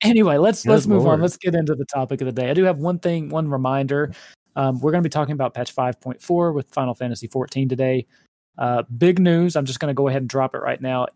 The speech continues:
Speaker 1: It comes out December eighth, which is next week. So we are, we are right there at it. Uh, one thing to note, though, there is this Yokai Watch event that's been going on, uh, for months now.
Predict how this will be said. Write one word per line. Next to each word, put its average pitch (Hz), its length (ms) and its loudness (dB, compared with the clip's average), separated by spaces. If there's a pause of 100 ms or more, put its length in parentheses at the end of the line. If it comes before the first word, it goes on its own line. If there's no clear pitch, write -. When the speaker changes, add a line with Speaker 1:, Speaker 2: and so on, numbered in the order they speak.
(100)
Speaker 1:
It 147 200 -2 (760)
comes 165 300 0
out 123 300 -2
December 139 480 0
eighth, 104 360 -8 (100)
which 135 260 -2
is 120 480 -2 (320)
next 131 480 0
week. - 340 -14 (520)
So 147 340 2
we 147 180 2
are, 131 200 2
we 147 140 2
are 117 120 0
right 143 300 0
there 139 200 0
at 135 220 0
it. 131 140 -4 (440)
Uh, 139 140 2
one 208 220 0
thing 196 160 0
to 156 80 -4
note, 156 260 0
though, 117 140 -6
there 123 140 -4
is 160 180 -4
this 156 200 -2
Yokai 135 500 0
Watch 117 340 -4
event 156 280 -2
that's 156 140 -6
been 139 160 -4
going 143 260 0
on, 143 380 -2 (200)
uh, 117 260 -2
for - 200 -6
months 123 460 -2
now. 104 320 -6